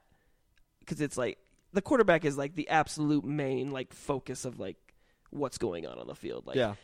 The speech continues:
Speaker 1: explain to some people why pitcher wins are just so stupid.
Speaker 2: So, so,
Speaker 1: <laughs>
Speaker 2: so just, just for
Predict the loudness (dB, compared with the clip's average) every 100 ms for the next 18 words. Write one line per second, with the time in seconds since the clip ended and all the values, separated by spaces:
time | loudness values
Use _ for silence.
0 | _ 0 0 6 10 10 8 0 _ _
1 | _ _ _ -2 4 6 6 4 4 4
2 | 2 0 0 0 2 2 4 4 2 -2
3 | -2 -6 -2 4 6 6 4 -4 _ -10
4 | -8 -6 -4 0 0 4 8 10 10 8
5 | 10 8 8 4 4 2 0 -2 -2 -4
6 | -10 -4 2 2